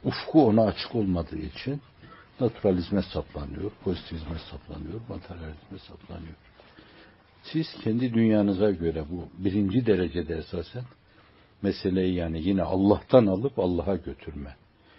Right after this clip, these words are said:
İnna lillah ve inna ileyhi raciun. Allah'tan alma, Allah'tan olduğunu görme, her şeyde Allah'ın yedi kudretinin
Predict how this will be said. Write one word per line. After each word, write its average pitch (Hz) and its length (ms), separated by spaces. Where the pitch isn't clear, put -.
İnna 98 280
lillah 87 560
ve 92 100
inna 90 260
ileyhi 82 380
raciun. 78 480
Allah'tan 85 580
alma, 78 380
Allah'tan 101 520
olduğunu 90 540
görme, 78 480
her 143 200
şeyde 101 220
Allah'ın 101 440
yedi 92 200
kudretinin 92 760